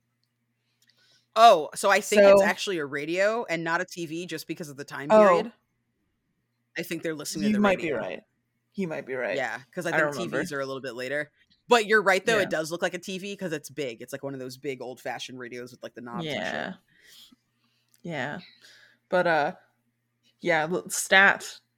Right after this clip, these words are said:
Speaker 2: turns up, finds Claudia in the baggage, grabs her, and he's like,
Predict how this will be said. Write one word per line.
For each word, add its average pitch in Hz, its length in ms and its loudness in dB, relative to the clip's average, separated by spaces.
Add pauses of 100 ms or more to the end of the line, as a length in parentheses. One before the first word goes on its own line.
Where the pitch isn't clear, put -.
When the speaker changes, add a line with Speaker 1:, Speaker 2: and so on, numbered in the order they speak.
(140)
Speaker 2:
turns 185 320 -2
up, 151 240 2 (960)
finds 202 340 2
Claudia 160 560 2
in 165 120 -4
the 165 80 -4
baggage, 131 580 -2 (300)
grabs 180 460 6
her, 135 360 -2
and 175 60 -6
he's 175 120 -4
like, 147 300 -4